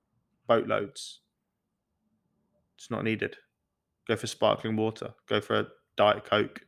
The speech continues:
if you, if you fancy it. Um, soda water and lime is a great drink. So that'd be where I would focus on from a nutrition point of view, from a business.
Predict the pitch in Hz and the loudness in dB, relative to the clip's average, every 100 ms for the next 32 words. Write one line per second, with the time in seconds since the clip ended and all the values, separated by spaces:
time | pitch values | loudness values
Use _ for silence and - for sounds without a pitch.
0 | _ 113 - 101 107 - - 104 - - | _ -18 -12 -10 -10 -10 -6 -6 -6 -10
1 | - - - - - - 101 104 98 101 | -10 -16 -18 -16 -16 0 6 8 8 6
2 | - - 110 110 107 104 104 104 107 98 | -2 2 2 4 0 0 0 2 2 2
3 | 92 90 - 101 107 107 92 - - _ | -2 -6 2 4 4 -2 -10 -12 -20 _
4 | - - - _ - - 117 90 131 120 | -20 -20 -20 _ -6 4 6 6 4 4
5 | 117 113 107 101 110 104 107 107 95 101 | 6 6 4 0 -2 -2 -4 -6 -6 -6
6 | 98 95 95 - 104 - - 101 92 92 | -6 -6 -6 -2 -2 -4 -8 -6 -6 -6
7 | 95 92 90 98 92 92 95 - | -4 -4 -6 -8 -4 -4 -4 -10